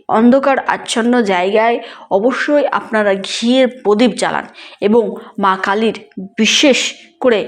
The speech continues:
মা কালীর স্তব করুন, মা কালীর কাছে আশীর্বাদ চেয়ে নিন এবং আপনার যে সমস্যা, সেই সমস্যাটি সেখানে বলুন, বলে কিন্তু সেখানে অন্ধকার আচ্ছন্ন জায়গাটাকে প্রজ্বলিত এবং আলোময় করে তুলুন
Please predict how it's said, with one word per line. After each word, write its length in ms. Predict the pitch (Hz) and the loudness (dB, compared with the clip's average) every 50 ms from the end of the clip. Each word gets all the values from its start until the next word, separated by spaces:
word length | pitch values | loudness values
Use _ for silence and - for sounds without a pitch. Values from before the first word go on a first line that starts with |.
| - - - - - _ 208 | -10 -16 -20 -20 -12 _ -2
মা 80 | 208 208 202 208 | -2 -2 0 0
কালীর 240 | 208 208 214 214 202 - - | 0 2 2 0 0 -4 -8
স্তব 260 | - - 202 170 - - - - | -6 -4 -4 -4 -4 -6 -10 -8
করুন, 180 | - - 127 190 202 | -8 -6 -4 -2 -2
মা 80 | 196 196 196 | -2 0 -2
কালীর 360 | 202 202 202 208 214 226 214 - - | -2 -2 0 0 0 0 -2 -2 -2
কাছে 200 | 214 220 226 - - 139 113 | -2 -2 0 0 -2 -2 -2
আশীর্বাদ 340 | 170 - - 247 247 262 247 254 | -2 -4 -2 0 0 0 0 2
চেয়ে 160 | - 247 233 240 | 2 2 2 2
নিন 120 | 240 240 - 220 | 0 -2 -2 0
এবং 140 | 226 214 208 208 214 - - | 0 0 -2 -2 -4 -4 -4
আপনার 320 | 208 214 - 269 277 285 285 247 233 - | -4 -2 -2 -2 0 2 2 0 0 0
যে 120 | 262 269 262 254 - - - - - - - | 0 0 0 -2 -4 -10 -16 -14 -12 -4 -2
সমস্যা, 320 | 269 247 - - - - 214 - | 0 0 0 -2 -2 -6 -4 -4
সেই 120 | 202 196 - | -4 -4 -2
সমস্যাটি 440 | 220 208 220 240 - - 269 247 220 185 185 - | -4 -2 -4 -4 -2 -4 -4 -2 -4 -4 -4 -6
সেখানে 260 | 190 190 202 190 185 180 180 180 | -6 -4 -4 -4 -4 -4 0 0
বলুন, 200 | 202 226 285 311 311 - - - - - _ 180 | 2 2 2 0 -2 -6 -8 -10 -16 -18 _ -2
বলে 160 | 175 208 220 220 214 | 0 2 2 2 0
কিন্তু 160 | 214 214 220 240 - | -2 -2 -2 -2 -2
সেখানে 260 | - 214 - 247 233 175 - - - - - - 190 220 | -4 -4 -4 -4 -4 -4 -6 -10 -16 -18 -4 0 0 2
অন্ধকার 380 | 233 240 277 285 285 277 247 220 | 4 4 4 2 2 0 0 -2
আচ্ছন্ন 220 | - - 247 226 214 196 | -2 -2 -2 -2 0 0
জায়গাটাকে 300 | 202 185 202 202 220 247 247 - | 0 0 0 -2 -2 -4 0 2
প্রজ্বলিত 460 | 262 247 - 247 - 277 262 269 - 233 190 190 | 2 2 2 2 2 2 2 2 2 2 2 2
এবং 100 | 220 214 - - - 196 | 0 -2 -2 -2 0 2
আলোময় 380 | 226 254 262 240 226 214 202 196 | 4 4 4 4 2 2 0 0
করে 140 | 180 180 190 190 | -2 -4 -2 -2
তুলুন 200 | 233 233 262 294 | 0 0 0 0